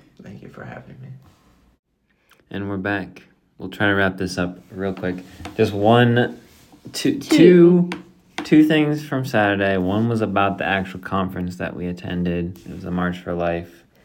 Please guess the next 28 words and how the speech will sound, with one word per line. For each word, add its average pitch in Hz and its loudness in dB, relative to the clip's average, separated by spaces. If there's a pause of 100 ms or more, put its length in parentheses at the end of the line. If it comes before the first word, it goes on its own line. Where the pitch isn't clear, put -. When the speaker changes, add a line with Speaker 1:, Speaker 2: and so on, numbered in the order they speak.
(340)
Speaker 2:
conference. 87 -6
I 87 -12
can't 85 -10
remember 85 -6
what 80 -8
we 64 -10
said - -12
on 64 -10
it. 64 -12 (1300)
Speaker 3:
Hmm? - -2 (1500)
Speaker 2:
Previously. 92 -4
Did 92 -8
we 95 -2
mention 95 -4
the 95 -6
conference 95 -4
previously? 98 -6 (200)
Speaker 3:
I 233 -8
don't 277 -6
think 196 -4
so. - -14
So 226 -2
this 247 0
was, 269 2
like, 240 0
we 233 4
were 220 4
sitting 202 0